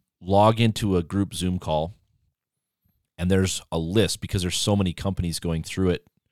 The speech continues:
now, three hundred fifty to four hundred companies. Were we on day one or day two?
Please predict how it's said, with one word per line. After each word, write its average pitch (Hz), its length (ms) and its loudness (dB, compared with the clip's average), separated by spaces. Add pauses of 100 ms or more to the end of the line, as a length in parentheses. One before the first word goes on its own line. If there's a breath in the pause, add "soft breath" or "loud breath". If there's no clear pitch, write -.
(300)
now, 78 320 0
three - 220 4
hundred 82 140 2
fifty - 200 0
to 78 80 -2
four - 200 2
hundred 78 200 0
companies. 85 580 2 (1400)
Were 87 100 -2
we 120 140 6
on 202 140 -2
day 95 200 0
one 82 200 0
or 78 80 -2
day 71 160 -4
two? 65 340 -8